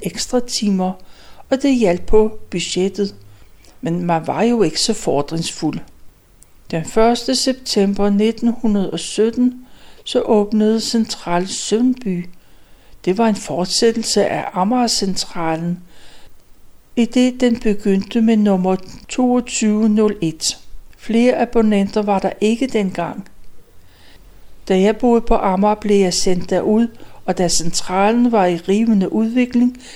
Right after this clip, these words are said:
kom der flere og flere unge piger derud, og endda flere, jeg kendte fra skolen.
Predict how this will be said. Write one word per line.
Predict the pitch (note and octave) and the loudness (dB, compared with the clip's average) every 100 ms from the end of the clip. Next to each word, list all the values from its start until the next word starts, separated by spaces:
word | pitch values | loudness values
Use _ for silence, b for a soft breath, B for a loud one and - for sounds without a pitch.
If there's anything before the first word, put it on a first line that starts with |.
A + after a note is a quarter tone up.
| - | -6
kom | A#3 A3+ | -2 2
der | A#3 | 2
flere | A3+ - G3+ G#3+ A3+ | 0 -2 2 4 4
og | |
flere | A3 - G3+ G3+ - - | 2 2 4 4 2 0
unge | A3+ A#3+ B3 | 4 4 2
piger | - G3+ F#3+ F#3 | 2 2 4 2
derud, | F#3+ E3+ E3+ E3+ B B B B B B - | 2 0 0 -2 B B B B B B -2
og | F#3 F#3+ | 0 4
endda | G#3 F3+ F#3+ | 2 4 0
flere, | - - G3+ A3+ A#3 | 0 0 4 4 4
jeg | G#3 G3+ | 2 -2
kendte | - F#3+ G3 A#3 | -4 -2 -2 -2
fra | A#3 | -2
skolen. | A3+ - E3 D#3+ E3 E3+ F3 | -2 -2 -2 0 0 -2 -4